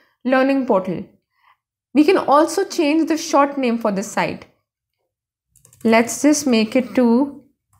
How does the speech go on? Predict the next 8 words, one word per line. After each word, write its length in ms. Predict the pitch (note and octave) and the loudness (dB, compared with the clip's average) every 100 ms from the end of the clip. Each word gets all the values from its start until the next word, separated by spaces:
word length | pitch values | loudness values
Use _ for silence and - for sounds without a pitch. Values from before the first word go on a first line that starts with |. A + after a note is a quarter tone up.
| _ _ B3 | _ _ -2
U 340 | A#3+ B3+ A#3 | 2 4 4
W 380 | G#3+ F#3 F#3+ F#3+ - | 4 2 0 -2 -4
M. 260 | A3+ F#3 - _ _ - _ _ | -8 -10 -18 _ _ -20 _ _
Scroll 380 | - A#3+ A#3+ A#3 | 0 4 4 4
down 400 | A3 C#4 F#4+ - - | 4 2 -2 -4 -2
and 340 | A#3 D#4+ F4+ | 0 0 -6
save 380 | - C#4 C4 B3+ | -6 -2 -2 -2
changes. 600 | A#3+ F3 D#3 D#3+ D#3+ - | -4 -4 -4 -8 -10 -18